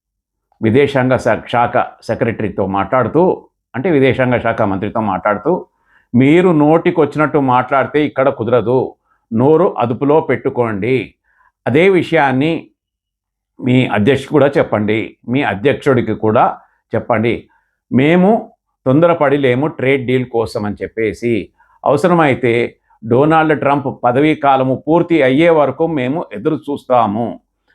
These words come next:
ఆ విషయాన్ని మీరు చెప్పండి" అని చెప్పేసి అజిత్ దోబాల్ గారు సూటిగా చెప్పినట్టు ఇండియాలో పత్రిక కాదు,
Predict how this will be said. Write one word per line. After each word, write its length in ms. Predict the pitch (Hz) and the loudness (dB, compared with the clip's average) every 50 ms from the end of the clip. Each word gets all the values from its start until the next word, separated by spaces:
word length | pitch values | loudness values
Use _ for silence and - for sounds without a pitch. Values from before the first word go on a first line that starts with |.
| _ _ - | _ _ -2
ఆ 60 | 113 | -2
విషయాన్ని 540 | 117 110 117 104 - 160 165 170 185 190 180 | 0 0 0 0 0 0 0 0 2 0 0
మీరు 180 | 156 143 135 117 | 0 0 -2 -2
చెప్పండి" 500 | - - 123 120 - 170 170 165 156 139 | -2 -4 -6 -2 0 -2 0 0 0 0
అని 160 | 117 110 107 | 0 -2 -4
చెప్పేసి 680 | 107 - - 110 113 117 120 147 131 104 95 95 - - _ _ _ _ _ _ _ _ _ _ _ _ _ _ _ _ _ _ _ _ _ _ _ _ _ _ _ _ _ _ _ _ _ _ _ 98 | -6 -6 -6 -6 -6 -6 -4 -4 -4 -4 -4 -6 -10 -14 _ _ _ _ _ _ _ _ _ _ _ _ _ _ _ _ _ _ _ _ _ _ _ _ _ _ _ _ _ _ _ _ _ _ _ -4
అజిత్ 300 | 104 90 117 135 123 107 | 0 2 2 0 2 2
దోబాల్ 380 | 127 123 110 120 117 110 110 | 2 2 2 2 2 2 2
గారు 460 | 107 107 101 101 117 156 - - - _ _ _ _ _ _ | 0 0 0 0 0 -2 -2 -4 -10 _ _ _ _ _ _
సూటిగా 640 | _ - - 202 233 190 220 202 190 190 175 165 165 - | _ 0 2 2 2 4 4 4 4 4 4 2 2 -2
చెప్పినట్టు 800 | 151 - - 156 139 135 120 123 - 160 156 127 117 123 135 135 _ _ _ _ _ _ _ _ _ _ _ _ _ _ _ _ - | -4 -4 -2 -4 -4 -4 -4 -4 -4 -2 -2 -2 -2 -4 -6 -10 _ _ _ _ _ _ _ _ _ _ _ _ _ _ _ _ 0
ఇండియాలో 440 | 123 156 160 175 170 165 165 160 151 | 0 2 4 4 4 4 2 2 2
పత్రిక 440 | 120 131 117 - 123 117 117 123 | 0 -2 -4 -4 -6 -6 -6 -4
కాదు, 720 | 101 98 98 101 98 92 90 101 123 127 110 90 78 - | -4 -2 0 0 -2 -2 -2 -4 -4 -4 -4 -6 -10 -14